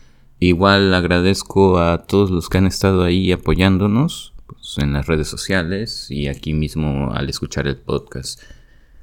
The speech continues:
Eh, en el final de año siempre el sistema Anchor, donde realizo yo el podcast,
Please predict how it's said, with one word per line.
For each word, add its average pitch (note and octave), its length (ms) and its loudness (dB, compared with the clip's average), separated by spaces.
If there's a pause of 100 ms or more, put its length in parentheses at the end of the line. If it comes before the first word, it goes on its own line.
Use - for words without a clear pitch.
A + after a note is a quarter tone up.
(280)
Eh, F2+ 580 2
en A2 180 8
el A2+ 640 6
final D#3 320 4
de F3 100 2
año E3+ 340 -2
siempre A2+ 1000 0
el E2+ 500 0
sistema F#2+ 540 0
Anchor, G#2 320 -2
donde D2+ 400 0
realizo D#2+ 380 -2
yo E2 100 -4
el D2+ 60 -2
podcast, - 640 -8